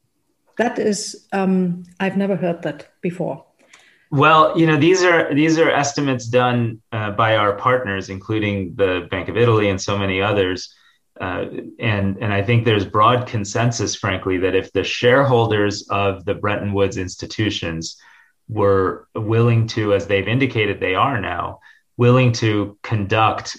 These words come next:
Speaker 2: a capital adequacy review, uh, a lot of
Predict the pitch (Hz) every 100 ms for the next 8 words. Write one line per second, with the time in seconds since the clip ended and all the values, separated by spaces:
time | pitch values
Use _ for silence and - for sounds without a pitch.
0 | - 98 - 117 107 110 104 90 104 110
1 | 113 98 - 92 92 87 101 107 87 85
2 | - - - _ _ - 90 71 - _
3 | _ - - 113 107 113 127 127 107